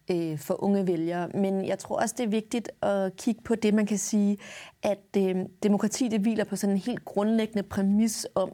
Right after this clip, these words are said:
at grunden til, at vi overhovedet skal acceptere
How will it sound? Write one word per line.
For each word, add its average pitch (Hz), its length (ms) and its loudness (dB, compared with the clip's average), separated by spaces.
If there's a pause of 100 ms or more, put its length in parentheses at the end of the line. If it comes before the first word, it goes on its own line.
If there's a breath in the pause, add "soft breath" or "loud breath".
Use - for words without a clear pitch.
at - 240 -8
grunden 226 260 0
til, 208 120 -2
at 185 60 -2
vi 196 80 2
overhovedet 220 520 0
skal - 240 -4
acceptere - 640 -4